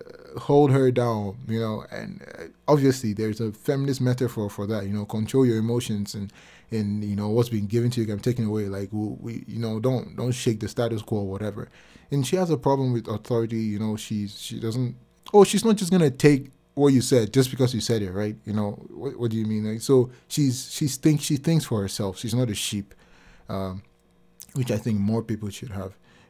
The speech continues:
you know, because we live in a world today of, uh, of where people with inflated egos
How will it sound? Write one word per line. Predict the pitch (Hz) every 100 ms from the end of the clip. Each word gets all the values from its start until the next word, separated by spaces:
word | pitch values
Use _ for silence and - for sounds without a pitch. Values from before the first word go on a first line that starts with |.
| -
you |
know, | 104 98
because | 104 104 107 95 - - _
we | 113 110
live | 123
in | 123
a | 107
world | 117 110
today | 104 107 104 -
of, | 104 95
uh, | 98 98 92 92 _ _ _ _ _ -
of | 113
where | 117 123 -
people | 131 127 117
with | 107
inflated | 98 - 123 120 117 -
egos | 110 104 98 98 -